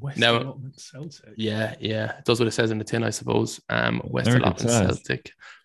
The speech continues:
Speaker 2: I'm not gonna tell you where they're based because that is a bit of a clue. Uh, but prior to that, he played for the following teams.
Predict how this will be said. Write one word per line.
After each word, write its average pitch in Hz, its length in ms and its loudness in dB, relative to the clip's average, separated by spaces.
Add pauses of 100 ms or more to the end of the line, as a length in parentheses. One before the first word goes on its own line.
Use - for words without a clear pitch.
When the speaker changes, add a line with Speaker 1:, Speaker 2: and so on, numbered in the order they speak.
Speaker 2:
I'm 120 120 4
not 139 140 4
gonna 127 120 6
tell 117 180 2
you 113 80 4
where 110 120 2
they're 113 100 0
based 113 320 0
because 117 280 -8
that - 180 -2
is 113 100 -4
a - 60 -4
bit - 120 -4
of - 80 -6
a - 60 -6
clue. 139 240 2 (180)
Uh, 117 140 4
but 117 220 2
prior 151 260 8
to 123 140 0
that, 113 180 0
he 117 140 -2
played 113 220 -2
for - 100 -6
the 117 40 -8
following 113 360 2
teams. 131 520 -2